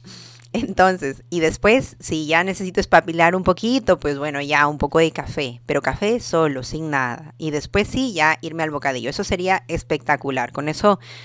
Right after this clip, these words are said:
lo, ayudaríamos mucho más longevidad, ayudaríamos a que tengamos un mejor sistema inmune también.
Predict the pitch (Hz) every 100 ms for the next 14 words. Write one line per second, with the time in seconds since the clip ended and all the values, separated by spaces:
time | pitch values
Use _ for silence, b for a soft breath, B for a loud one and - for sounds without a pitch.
0 | B - 147 151 147 151 156 156 156 156
1 | 160 160 160 170 151 143 147 139 151 165
2 | 202 202 196 185 156 143 143 147 147 143
3 | 139 147 147 147 147 151 151 143 - 147
4 | 143 139 175 180 180 156 143 165 202 214
5 | 214